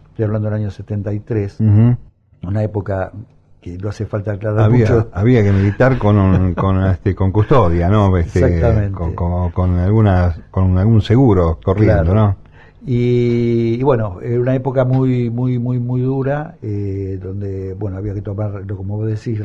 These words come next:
Speaker 1: recaudos de todo tipo,
Speaker 2: Ujú.
Speaker 1: este, en fin. Y el, el, digamos, la conjunción de una cosa con la otra nos i-, impulsó a, a, a salir un poco del
Speaker 2: Claro.
Speaker 1: país, así que nos fuimos a España.
Speaker 2: Ujú.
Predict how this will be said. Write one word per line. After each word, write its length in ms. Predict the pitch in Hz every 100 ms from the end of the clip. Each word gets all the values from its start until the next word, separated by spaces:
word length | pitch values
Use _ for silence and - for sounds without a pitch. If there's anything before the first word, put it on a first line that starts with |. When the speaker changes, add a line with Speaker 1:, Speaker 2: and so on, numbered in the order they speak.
| 98 104
Speaker 1:
recaudos 500 | 107 104 110 110 104
de 180 | 104 101
todo 280 | 98 110 110
tipo, 480 | - 123 113 113 107
Speaker 2:
Ujú. 160 | 90
Speaker 1:
este, 340 | 95 101 101 95
en 80 | 92
fin. 220 | 104 87 - - - - _ -
Y 920 | 110 104 101 101 98 98 101 98 95 95 - - _ _ _ _ _ _
el, 340 | 98 98 95
el, 200 | 92 95
digamos, 320 | 101 104 101
la 160 | 92 98
conjunción 540 | 101 110 113 104 123
de 40 | 123
una 100 | 117
cosa 240 | 113 120 113
con 160 | 110
la 100 | 113
otra 380 | 117 117 123 123
nos 300 | 107 104 -
i-, 200 | 110 98
impulsó 480 | 98 98 104 95 120
a, 120 | 110
a, 240 | 95 101 104 101
a 80 | -
salir 340 | - 107 117
un 160 | 113 98
poco 600 | 110 104 104 98 92 95 _ _ _ _
del 100 | -
Speaker 2:
Claro. 160 | 95 95
Speaker 1:
país, 180 | 123 107
así 180 | 120 131
que 60 |
nos 120 | 127
fuimos 240 | 110 127 120
a 40 |
España. 580 | 113 - 147 131 131 151
Speaker 2:
Ujú. 340 | 98 95 101